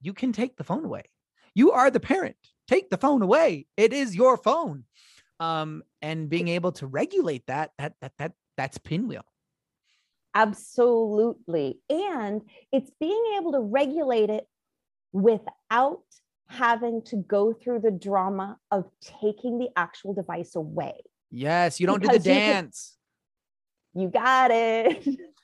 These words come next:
Speaker 1: The
Speaker 2: That's
Speaker 1: dance
Speaker 2: the
Speaker 1: of, "If you,
Speaker 2: thing.
Speaker 1: if you don't do this, I will take your phone away," and you use it as a reward and punishment, and it does not go well.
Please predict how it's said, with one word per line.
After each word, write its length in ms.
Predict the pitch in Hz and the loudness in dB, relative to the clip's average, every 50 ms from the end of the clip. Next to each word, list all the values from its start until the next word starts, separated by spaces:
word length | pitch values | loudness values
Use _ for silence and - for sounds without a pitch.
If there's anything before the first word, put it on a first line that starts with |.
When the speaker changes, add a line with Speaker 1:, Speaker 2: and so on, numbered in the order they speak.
| _ _ - | _ _ -16
Speaker 1:
The 60 | 160 | -2
Speaker 2:
That's 400 | 156 156 196 220 214 214 214 208 | 2 6 6 6 6 4 4 2
Speaker 1:
dance 0 | |
Speaker 2:
the 120 | 180 196 190 | 4 4 4
Speaker 1:
of, 100 | 170 - | 4 2
"If 120 | - - | -2 -2
you, 140 | 330 392 381 | 0 0 0
Speaker 2:
thing. 260 | 381 302 277 - - - - | 0 -2 -6 -8 -8 -8 -6
Speaker 1:
if 180 | 170 170 151 165 | -4 -4 -4 -4
you 360 | 185 226 269 294 330 339 349 | -2 0 2 4 4 4 6
don't 260 | 339 320 330 320 285 | 6 6 6 4 0
do 220 | 320 302 294 302 | 0 0 0 0
this, 500 | 262 320 311 302 302 294 285 277 220 - - - | 2 4 4 4 4 4 2 0 -2 -6 -10 -4
I 220 | 196 208 247 285 | 0 2 2 4
will 160 | 277 247 233 - | 4 4 4 2
take 400 | - 233 254 269 285 320 - 294 | 2 0 0 2 0 0 0 -2
your 160 | 294 302 311 - | -4 -4 -4 -4
phone 320 | 311 311 320 330 311 302 277 | -2 0 0 0 0 0 -2
away," 720 | 247 214 233 220 208 208 202 202 202 196 202 202 208 202 - - | -4 -4 -2 -2 -2 -2 -4 -4 -4 -4 -4 -4 -6 -8 -8 -10
and 180 | 175 180 180 | -12 -10 -10
you 80 | 180 175 | -10 -10
use 320 | 170 175 196 208 214 196 | -10 -6 -4 -4 -2 -2
it 80 | 208 196 | -2 -2
as 140 | 202 175 160 | -2 -4 -4
a 60 | 165 | -4
reward 460 | 165 156 151 147 170 196 214 220 208 | -4 -4 -4 -4 -2 0 0 0 0
and 160 | 202 185 175 | 0 -4 -6
punishment, 600 | - 208 208 208 208 208 208 - - 214 220 208 - | -4 -4 -4 -4 -4 -6 -8 -8 -8 -8 -8 -8 -10
and 120 | 160 156 156 | -10 -12 -12
it 80 | 151 | -12
does 180 | - 143 131 135 | -14 -14 -14 -14
not 300 | 151 185 214 262 294 208 | -12 -12 -12 -12 -14 -14
go 140 | 156 135 113 | -16 -16 -16
well. 580 | 98 98 98 113 123 131 131 110 104 101 107 | -14 -14 -14 -12 -12 -12 -12 -12 -14 -16 -18